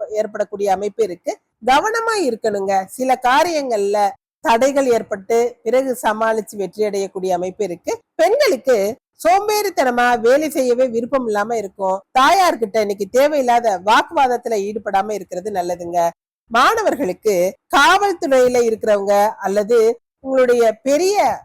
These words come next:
ஆசிரியர்களால நீங்க இன்னைக்கு கண்டிக்கப்படக்கூடிய சூழல்கள்ல இருக்கலாம். கல்வியில கொஞ்சம் தடுமாற்றம் இருக்குங்க.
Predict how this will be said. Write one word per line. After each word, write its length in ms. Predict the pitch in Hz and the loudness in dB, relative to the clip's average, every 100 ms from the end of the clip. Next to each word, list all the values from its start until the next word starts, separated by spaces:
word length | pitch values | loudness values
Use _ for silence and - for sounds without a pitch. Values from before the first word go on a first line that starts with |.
| _ _ _ - - | _ _ _ -20 -4
ஆசிரியர்களால 960 | 214 339 403 381 311 247 214 196 190 214 | 2 2 0 -4 -2 0 0 0 2 0
நீங்க 220 | 208 196 | -2 -6
இன்னைக்கு 280 | 196 180 190 - | -6 -6 -10 -2
கண்டிக்கப்படக்கூடிய 960 | 226 285 381 - 359 247 226 226 208 202 - | 0 0 -2 -2 -4 -2 -4 -4 -2 -4 -2
சூழல்கள்ல 500 | 254 247 226 226 220 | -2 0 2 2 2
இருக்கலாம். 580 | 208 190 185 185 185 185 _ _ _ 339 | 0 -4 -2 0 -2 -4 _ _ _ 0
கல்வியில 640 | 294 381 359 262 220 185 | 2 0 -2 2 0 0
கொஞ்சம் 300 | 220 214 190 | -2 -2 0
தடுமாற்றம் 640 | 226 240 294 285 233 240 | 0 2 0 -2 -2 -2
இருக்குங்க. 460 | 226 202 202 190 | -2 -4 -8 -4